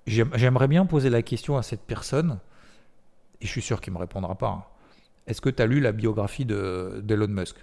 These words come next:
déjà, pour pouvoir juger les gens, en fait, connaître leur histoire ? Déjà, ça commence là.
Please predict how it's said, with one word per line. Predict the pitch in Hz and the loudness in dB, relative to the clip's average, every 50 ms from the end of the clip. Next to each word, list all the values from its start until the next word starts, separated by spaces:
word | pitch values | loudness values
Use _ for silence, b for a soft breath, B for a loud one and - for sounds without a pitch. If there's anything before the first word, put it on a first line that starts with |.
| - - | -12 -10
déjà, | 98 98 98 92 90 | -8 -6 -6 -6 -8
pour | - - - 95 | -8 -10 -12 -10
pouvoir | - - 117 113 117 110 107 | -6 -2 0 2 2 2 0
juger | 104 113 110 107 107 101 90 - | -2 -2 -2 -2 -2 -4 -4 -6
les | - 95 101 | -6 -6 -4
gens, | 95 92 98 90 92 - - _ _ | -2 -2 -4 -4 -6 -10 -20 _ _
en | - | -10
fait, | - - - - | -8 -8 -8 -6
connaître | - - 110 113 107 - - | -4 -2 -2 -2 -2 -2 -2
leur | 107 104 95 | -2 -2 -2
histoire ? | 107 - - - 104 95 90 - - - - - - - - _ B B B B B B B B B B - | -2 -4 -4 -4 -4 -4 -4 -6 -12 -20 -20 -20 -20 -20 -20 _ B B B B B B B B B B -4
Déjà, | 104 107 117 117 135 147 143 | 0 2 4 4 4 2 2
ça | - - 113 | 0 -4 -4
commence | - 123 120 117 110 101 - - | -2 0 0 0 -2 -4 -4 -6
là. | 90 - - - - | -6 -6 -8 -14 -20